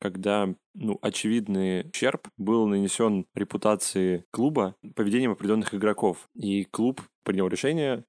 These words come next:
проигнорировать этот репутационный ущерб. Ну, то есть, понятно, все, я думаю, слышали эти истории, но чтобы их просто озвучить, э, Александр Друзь, э, замешался в, возможно, нечестной игре, скажем так, с высокой вероятностью нечестной игре в «Кто хочет стать миллионером», а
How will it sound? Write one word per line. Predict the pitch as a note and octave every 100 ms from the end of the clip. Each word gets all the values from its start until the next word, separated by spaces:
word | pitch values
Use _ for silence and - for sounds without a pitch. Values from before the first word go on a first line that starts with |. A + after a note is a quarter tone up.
| -
проигнорировать | C#3+ C3+ B2+ G2+ F#2+ G2 -
этот | - F#2+
репутационный | G#2 G2+ - G#2+ G2
ущерб. | F#2 G2 -
Ну, | -
то |
есть, | C3+
понятно, | - G2+ F#2 G2+
все, | F#2 -
я | G2+ F#2
думаю, | F#2+ F#2+
слышали | - A#2+ - F#2
эти | F#2+ F#2 -
истории, | - F3 F#3
но | B2+ A2 G2+ -
чтобы | - F#2
их | F#2
просто | - F#2+ - F#2+ F#2+
озвучить, | G2+ G2+ G2+ - -
э, | F#2+ F#2 F2+
Александр | - G#2+ - G#2+ F#2
Друзь, | F#2+ A#2 A2+ -
э, | A#2+ G#2+
замешался | G#2 G#2+ G2 A2+ G2+ -
в, | F#2 G2+ G2
возможно, | G#2 G#2 G#2 G2+
нечестной | G#2 G#2 G#2+ - G2+
игре, | F#2+ G2 F#2+ F#2
скажем | - G#2+
так, | G2 -
с | -
высокой | B2 C#3 C3
вероятностью | A2 A2 G#2+ A#2 - A2+
нечестной | A#2+ A#2+ A2 - G2+
игре | G2 G#2
в | F#2+ G2 G2 F#2+ F#2 _ _ _ -
«Кто |
хочет | A2 G#2+
стать | - G2
миллионером», | G#2 G2+ G#2+ F3+ E3+ A#2
а | G#2 G#2 G2+